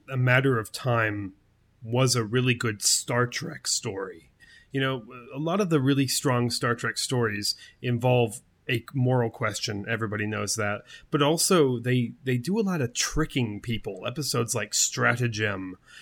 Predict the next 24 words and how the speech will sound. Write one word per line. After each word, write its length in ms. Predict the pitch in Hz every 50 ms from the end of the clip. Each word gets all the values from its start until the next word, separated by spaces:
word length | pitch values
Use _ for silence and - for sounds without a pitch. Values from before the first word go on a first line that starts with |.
| - - _
and 280 | 113 113 113 113 107 104
stuff 220 | - 156 135 -
like 160 | 131 117 113
that 160 | - 120 113
from 140 | - 117 113
Enterprise, 520 | 110 113 117 113 - 127 117 113 110 - -
where 60 | 117
they, 200 | 117 127 127 - - -
they, 200 | 143 156 147 - 147
they 140 | 139 156
go 200 | 147 123 180 190
through 160 | 190 - 185 151
these 160 | 147 131 120
elaborate 840 | 120 113 110 110 120 131 151 139 135 139 139 123 117 - - - - _ - - _ _ _ _ -
tricks 880 | - - - - 147 151 127 104 98 - - - - - - - - - - -
to, 440 | - - 127 123 117 117 117 104 - - - - _
to 120 | - 131
get 260 | 117 113 143 139 120
what 180 | 123 123 113 -
they 160 | - 120 117
need. 340 | 117 123 127 127 123 120 113
And 280 | 120 117 117 113 110 127
this 180 | 165 185 -
time, 500 | - - 175 170 156 143 131 123 117 120